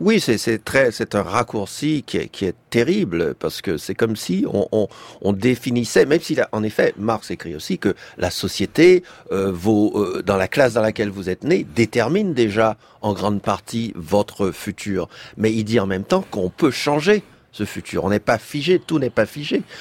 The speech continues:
Pourquoi il dit qu'il faut, euh, éduquer, euh, les jeunes, éduquer, euh, la classe ouvrière pour qu'elle puisse s'approprier, euh, ces éléments de, de, pour sa propre libération. Et il ne veut pas que ce soit un gourou qui vienne leur amener ça, cette vérité.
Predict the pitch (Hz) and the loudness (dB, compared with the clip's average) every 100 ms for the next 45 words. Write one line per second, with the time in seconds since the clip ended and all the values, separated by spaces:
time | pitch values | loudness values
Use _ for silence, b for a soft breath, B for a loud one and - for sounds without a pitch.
0 | B - - 165 151 127 156 - 117 120 | B -4 4 4 4 0 -2 -2 -4 0
1 | 110 B B B 113 110 - 147 123 131 | 0 B B B 4 4 6 4 4 -6
2 | - 147 139 - 113 113 104 110 117 101 | 0 2 2 2 2 2 2 2 0 2
3 | 117 120 - 127 113 120 - 127 127 - | 2 2 0 -2 -2 -6 2 4 4 2
4 | 104 101 104 113 107 113 101 107 107 104 | 2 2 0 0 -2 -4 -4 0 2 0
5 | - 113 - 107 - 165 - 131 123 113 | 0 -2 0 -2 -2 -6 0 -2 0 -4
6 | - 120 156 190 B B B B 104 110 | -4 0 2 2 B B B B 2 2
7 | 82 - 170 151 123 131 127 123 165 156 | 2 0 4 4 4 0 0 0 2 0
8 | 110 107 95 104 95 87 120 - 107 - | 0 -2 -2 -2 -2 -2 -4 -2 -4 2
9 | 151 151 - 107 104 104 127 - 175 147 | 2 2 0 -4 0 0 -2 -2 -4 -4
10 | B B 120 120 120 113 - 170 175 120 | B B 4 4 4 0 2 0 0 -6
11 | 120 - 107 113 101 117 117 151 - 113 | -6 -2 0 0 0 0 2 0 -2 -4
12 | 98 113 127 110 98 98 110 131 - 87 | 2 2 2 0 -2 -2 -4 -4 0 0
13 | 69 - 104 92 98 127 - 165 | 0 -6 -10 -6 -4 -4 -2 -2